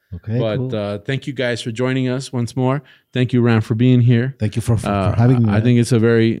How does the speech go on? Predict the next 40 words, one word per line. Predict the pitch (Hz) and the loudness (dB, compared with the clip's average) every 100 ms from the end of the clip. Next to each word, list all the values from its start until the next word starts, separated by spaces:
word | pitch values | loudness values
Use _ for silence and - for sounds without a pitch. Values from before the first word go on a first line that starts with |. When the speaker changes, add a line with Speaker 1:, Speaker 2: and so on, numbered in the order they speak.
| - | 0
Speaker 2:
interesting | 127 120 - 117 | 2 2 0 0
topic. | 127 113 - 135 120 | 0 -2 -2 -2 -2
I | |
hope | 110 113 - | 0 -2 -2
that | 113 110 | -4 0
this | 120 110 | -2 2
gives | 123 110 | 0 0
you | 113 | -2
something | - 110 110 104 | -4 -6 -6 -10
to | 120 | -10
talk | 113 135 - | -8 -8 -8
about | 131 127 139 - | -8 -8 -10 -14
at | 139 90 | -14 -8
your | 120 | -4
Speaker 1:
Mm-hmm. | 110 | -4
Speaker 2:
next, | 107 - - | -6 -12 -12
uh, | 107 107 113 _ _ _ _ - | -10 -10 -12 _ _ _ _ -18
uh, | 95 - 50 - _ _ - | -14 -12 -12 -14 _ _ -14
doctor's | 120 113 123 | -12 -8 -8
appointment. | 110 135 127 143 - | -8 -8 -6 -8 -8
<laughs> | - 208 123 175 - 156 139 - 139 156 120 113 117 | -6 -6 -6 -8 -8 -12 -14 -12 -8 -6 -6 -8 -8
But | 135 | -6
with | 117 | -4
that | 117 151 | -4 -4
being | 135 139 | -2 -2
Speaker 1:
Yeah. | 107 | 0
Speaker 2:
said, | 139 139 170 131 - 107 113 | 0 -2 -8 -12 -16 -18 -8
that | 127 127 | -6 -4
ends | 131 123 | -4 -4
us | 120 | -6
for | - 113 | -6 -8
today. | 110 123 | -6 -6
How | 127 123 | -6 -8
can | 123 120 | -10 -12
people | 127 120 | -14 -14
find | 113 123 123 | -14 -14 -12
you | 135 | -14
on | 117 | -14
social | 120 113 113 | -16 -16 -14
media? | 117 127 156 | -12 -12 -14